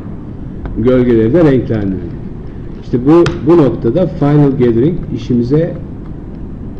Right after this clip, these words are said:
iyi yarıyor. Ee, volume light'ta nasıl çalışacağına bakalım bir. Belki tam istediğimiz sonucu alamayabiliriz. Şu ışığı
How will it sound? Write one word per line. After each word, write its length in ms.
iyi 140
yarıyor. 360
Ee, 40
volume 300
light'ta 460
nasıl 180
çalışacağına 920
bakalım 480
bir. 180
Belki 540
tam 140
istediğimiz 540
sonucu 520
alamayabiliriz. 920
Şu 320
ışığı 580